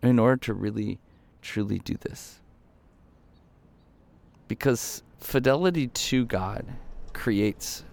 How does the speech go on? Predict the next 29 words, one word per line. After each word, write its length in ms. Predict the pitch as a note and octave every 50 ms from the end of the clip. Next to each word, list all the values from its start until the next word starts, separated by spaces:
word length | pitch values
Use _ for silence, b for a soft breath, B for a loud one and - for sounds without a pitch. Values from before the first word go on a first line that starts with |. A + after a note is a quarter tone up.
| - -
friendship 680 | - - - A2+ G#2 G#2 - - - F#2 - - - - - - - - - - - - -
with 400 | - - E2+ G2 G2 - - - -
God. 240 | - - - - - - - - - - - - - - - - - - - - - - - - - - - - - - B B B B B B B B
And 100 | - A#2
so 80 | - D3+
there's 140 | B2+ B2+ -
so 260 | - - E3+ F#3 G3
much 260 | F#3 D#3 C3 - -
more 200 | A#2+ A#2 A#2+ A#2
that 140 | A2+ A2+ -
could 100 | - A2
be 100 | A2 G2+
said 320 | - - - G#2+ G#2 G#2+
here, 220 | G#2 G#2+ G#2 G2 F#2
but 140 | F#2+ G#2+ -
the 40 |
question 460 | F#2+ - - C#3+ D3+ D3 - D3 A#2 G2+
I 80 | G2
have 380 | G2 F#2+ G2+ G2+ G2 G2 F#2+ F#2
is, 260 | F#2 G2 F#2 - - - - - - - - - - - - - - - - - - - - - - -
are 80 | - G#2+
you 480 | G#2 G2+ G#2 G#2+ B2 C#3+ D#3 E3 -
a 80 | - B2
friend 640 | - - - - A2 A2+ A2+ A#2 A2 A2 G#2 A2 G#2 - - - - - - - - - - - - - - - - - - - - -
of 200 | G2 F#2+ - -
God? 280 | - - - - - - - - - - - - - - - - - - - - - - - - - - - - - - - - - - - - - - - - - - - - - - - - - - -
Father, 240 | - A2+ G#2+ G#2+ G2+ - -
teach 320 | - - A#2 - - -
us 400 | A#2 A#2 - - - - - -